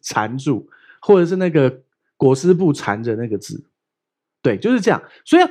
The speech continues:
我实在告诉你们，凡是你们在地上所捆绑，在天上也要捆绑；凡你们在地上所释放，在天上也要释放。另外一个翻译事实上是，因为语法的方法也可以翻成：凡你们，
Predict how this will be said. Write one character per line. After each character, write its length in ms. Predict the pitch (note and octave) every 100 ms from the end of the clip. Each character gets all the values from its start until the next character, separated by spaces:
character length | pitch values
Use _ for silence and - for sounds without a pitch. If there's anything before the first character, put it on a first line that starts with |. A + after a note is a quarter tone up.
| -
我 80 | F#3
实 80 | C#4+
在 80 | D#4
告 120 | D4+
诉 100 | B3
你 60 | D3+
们， 120 | D3 _ _
凡 180 | E3 G#3+
是 120 | E4
你 120 | A#3+
们 140 | C3 C#3
在 120 | A#3+
地 120 | A#3+
上 180 | A3 G#3
所 100 | A#2
捆 160 | A#2 C#3
绑， 140 | A#2+
在 80 | D#3+
天 200 | E3 D#3+
上 120 | E3
也 60 | A2
要 160 | G#2+ B2
捆 240 | - G2+
绑； 140 | G2+ -
凡 100 | G3+
你 40 |
们 100 | F3
在 120 | G3
地 140 | G3 G3
上 180 | G#3+ E3
所 160 | G2+
释 160 | - D#3
放， 160 | D3
在 100 | C#3+
天 140 | C#3+ C#3
上 140 | C#3
也 40 | G#2
要 120 | -
释 200 | - B2+
放。 200 | A#2+ - - - -
另 180 | F4 F4
外 120 | E4+
一 40 |
个 80 | A#3+
翻 220 | G#3+ C4
译 60 | C#4
事 80 | -
实 60 | A#3
上 220 | A3+ F3+
是， 220 | E3 F#3 F3
因 120 | C#4
为 120 | D4
语 200 | A#3+ G3+
法 160 | A3+ A#2+
的 120 | C#3
方 200 | F#3 F#3+
法 140 | C#3+ D#3+
也 160 | D3+
可 120 | C#3
以 80 | A#3+
翻 240 | D#3 F#3+ G3+
成： 200 | G#2+ G2+ _ _ _
凡 380 | - F#3 D4+
你 100 | E4
们， 460 | F3 B2+ A#2 B2+